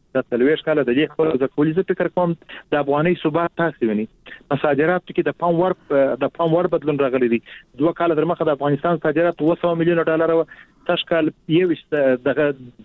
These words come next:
دوه بیلیونه ډالر دي، دوه میلیارده ډالر دي. هوایي کوریډور فعال دی، د ټولې دنیا سره، د ټولې دنیا سره تقریبا جلغوزي دي. ولې؟ ضرورت همدا دی چې د هر ملک سره، د، د ټولو ملکو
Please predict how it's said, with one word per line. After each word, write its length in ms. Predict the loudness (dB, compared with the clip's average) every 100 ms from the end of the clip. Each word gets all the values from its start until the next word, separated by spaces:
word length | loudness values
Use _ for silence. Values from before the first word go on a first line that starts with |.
| -14 -2
دوه 160 | 0 2
بیلیونه 320 | 2 2 2 2
ډالر 240 | 2 0 2
دي، 100 | 0 0
دوه 100 | 0
میلیارده 340 | 2 0 0 0
ډالر 280 | 2 0 0 -2
دي. 100 | -4 _ -20 -20 _ -4
هوایي 300 | 0 2 2 0
کوریډور 400 | -2 0 0 -2 -2
فعال 200 | 0 0
دی، 80 | 2 0
د 80 | 0
ټولې 260 | 0 0 0
دنیا 240 | 2 2 0 -2
سره، 160 | -2
د 360 | -2 -8 -4 -2
ټولې 180 | 2 2 2
دنیا 180 | 0 -2
سره 160 | -2 -4 -2
تقریبا 280 | -2 0 0 2
جلغوزي 440 | 2 2 2 0 0
دي. 100 | 0 2
ولې؟ 200 | 2 2 -2 _ -20 -20 _ _ 0 0 2
ضرورت 400 | 2 2 0 -2
همدا 240 | -4 0 0 2
دی 80 | 0 0
چې 100 | -4
د 60 | -4
هر 160 | -2 -2 -2
ملک 180 | -4 -2
سره، 160 | -2 -2 -2
د، 120 | 0
د 100 | -2 0
ټولو 220 | 0 2
ملکو 240 | 0 0